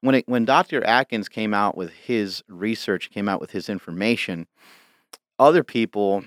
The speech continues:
in the community were like, "There's no way that this works," and they ran a, they ran quite a bit of studies on it, and they found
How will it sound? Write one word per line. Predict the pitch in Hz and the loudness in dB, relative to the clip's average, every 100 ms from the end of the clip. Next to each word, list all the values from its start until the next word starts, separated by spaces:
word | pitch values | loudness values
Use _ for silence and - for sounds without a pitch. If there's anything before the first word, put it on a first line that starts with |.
| - | -10
in | 120 101 | -6 -6
the | |
community | 90 95 113 135 104 87 90 | -6 -4 0 2 2 -2 -4
were | 92 | -4
like, | 90 - | -4 -4
"There's | 110 95 | -6 -6
no | 90 | -6
way | 87 107 | 0 0
that | 98 | 0
this | - - - | -6 -16 -2
works," | 110 139 - - - _ | 0 0 -2 -12 -20 _
and | 95 95 92 90 | -8 -4 -4 -4
they | 92 | -6
ran | 87 101 113 | -4 -4 -2
a, | 110 | -4
they | - 92 | -6 -8
ran | 95 110 | -4 -6
quite | 104 110 107 | -2 -2 0
a | |
bit | 95 | -4
of | 87 | -8
studies | - - 107 | -10 -6 -6
on | 92 95 | -6 -6
it, | 107 | -8
and | 101 | -10
they | 98 | -12
found | - 107 113 120 | -8 -4 -2 -2